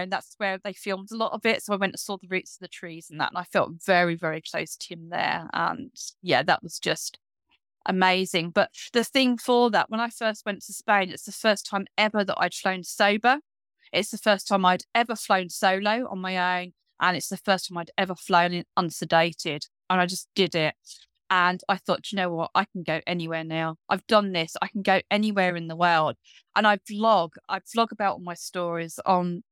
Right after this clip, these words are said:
Positive Recovery with Karina on YouTube.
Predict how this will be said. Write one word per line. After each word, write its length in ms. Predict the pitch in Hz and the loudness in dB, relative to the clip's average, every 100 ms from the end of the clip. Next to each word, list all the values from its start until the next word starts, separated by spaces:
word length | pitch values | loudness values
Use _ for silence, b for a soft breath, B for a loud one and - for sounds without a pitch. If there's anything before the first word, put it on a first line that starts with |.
| _ - | _ -2
Positive 440 | 214 - - 196 | -2 -2 -6 -6
Recovery 600 | - 190 175 180 170 165 | -2 0 0 2 2 2
with 100 | 180 - | -4 -8
Karina 480 | - 190 185 214 | 0 2 4 2
on 140 | 208 185 | 2 2
YouTube. 760 | 185 185 185 - 208 220 254 | 2 2 0 0 2 4 2